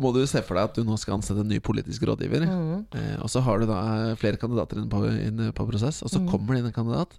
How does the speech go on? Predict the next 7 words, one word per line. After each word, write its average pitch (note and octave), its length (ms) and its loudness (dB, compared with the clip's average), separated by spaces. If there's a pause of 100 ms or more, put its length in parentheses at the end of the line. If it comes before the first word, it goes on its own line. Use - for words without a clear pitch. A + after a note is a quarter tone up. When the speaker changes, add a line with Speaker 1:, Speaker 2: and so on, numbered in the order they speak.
(140)
Speaker 1:
som B2+ 240 -4 (120)
er, A#2 500 0 (600)
eh, A2+ 500 0 (240)
kvalifisert B2+ 920 0 (220)
på - 120 0
papiret, B2+ 420 4
fint, C#3+ 380 0